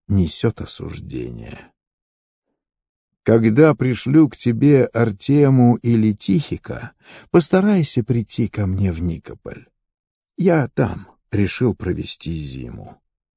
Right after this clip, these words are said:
Снаряди в путь Зенаса, законоведа, и Аполлоса. Позаботься, чтобы ни в чем у них не было недостатка.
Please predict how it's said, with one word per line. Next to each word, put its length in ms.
Снаряди 680
в 140
путь 420
Зенаса, 1000
законоведа, 1200
и 180
Аполлоса. 1000
Позаботься, 800
чтобы 380
ни 200
в 120
чем 420
у 100
них 260
не 220
было 220
недостатка. 1080